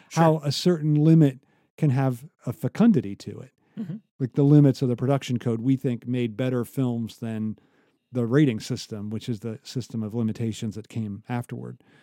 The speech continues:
Speaker 2: Okay. But I think that there's a difference,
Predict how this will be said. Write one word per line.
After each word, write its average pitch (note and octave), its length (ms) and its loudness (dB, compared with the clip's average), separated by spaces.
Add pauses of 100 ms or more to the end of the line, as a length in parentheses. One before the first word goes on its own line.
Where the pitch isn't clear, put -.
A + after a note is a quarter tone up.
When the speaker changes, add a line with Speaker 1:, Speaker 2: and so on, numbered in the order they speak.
(280)
Speaker 2:
Okay. D#3 300 0 (720)
But F#3 260 2 (200)
I E3+ 140 6
think G#3 280 4
that F3 200 -2
there's D3 180 2
a C#3 60 2
difference, C3+ 560 -2